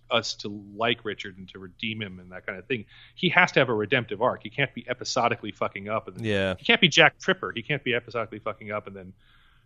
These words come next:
Speaker 1: you know, mugging for the camera and we still love the, the old guy. We need to see that he really grows.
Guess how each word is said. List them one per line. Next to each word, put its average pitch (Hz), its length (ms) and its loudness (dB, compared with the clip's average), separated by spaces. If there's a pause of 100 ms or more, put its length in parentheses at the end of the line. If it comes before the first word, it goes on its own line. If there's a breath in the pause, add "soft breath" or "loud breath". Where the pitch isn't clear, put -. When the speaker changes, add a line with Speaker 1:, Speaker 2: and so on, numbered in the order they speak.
Speaker 1:
you 117 140 -2
know, 95 140 -4
mugging 107 340 -2
for 98 100 -14
the 98 80 -8
camera 110 360 -4
and 92 100 -10
we 92 60 -10
still 95 240 -10
love 101 240 -6
the, 92 160 -16 (160)
the 92 80 -12
old 92 180 -10 (180)
guy. 101 400 -2
We 104 100 -12
need 110 260 -10
to 101 160 -8
see 107 280 -10
that 95 120 -12
he 104 280 -14
really 95 440 -10 (220)
grows. 101 600 -6